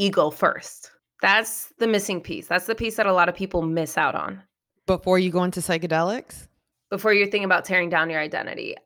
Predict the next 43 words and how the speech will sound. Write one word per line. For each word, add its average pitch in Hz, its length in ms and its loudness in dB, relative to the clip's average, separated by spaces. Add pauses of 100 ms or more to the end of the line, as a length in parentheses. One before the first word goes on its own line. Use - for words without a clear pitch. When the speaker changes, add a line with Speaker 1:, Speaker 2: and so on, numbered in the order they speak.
(120)
Speaker 1:
And 202 180 2
that's 190 240 2
when 220 120 -2
actually 180 460 2
I've 175 120 -2
seen 180 300 -4
it 165 160 -4
gone, 160 540 2 (340)
go 180 260 6
awry. 147 340 2
You 170 180 -6
know, 170 80 0
I 160 80 0
think 165 240 -6
there's 180 140 -2
a 185 40 -6
conversation 175 460 -4
that 170 100 0
we've 165 140 -2
been 165 80 -4
having, 160 480 -2 (140)
uh, 160 400 2 (140)
with 180 140 0
each 170 180 -2
other 170 220 2
in 160 80 -4
terms 160 240 -2
of 156 160 -6 (340)
people, 170 540 4 (480)
uh, 165 260 4
going 175 280 2
down 165 180 2
the 160 100 -2
spiritual 160 420 0
path, 170 340 0 (160)
and 202 140 0
then 175 100 2
they 165 120 0
get 170 200 0 (100)
very 175 580 4 (340)
polarized 226 500 6
about 269 260 2
it. 330 200 -4